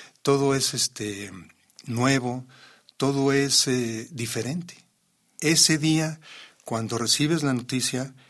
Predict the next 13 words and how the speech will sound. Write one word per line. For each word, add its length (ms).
cambia 380
tu 120
vida. 300
Eh, 300
y 120
no 100
solo 220
la 100
tuya, 340
la 200
de 100
tu 120
familia. 540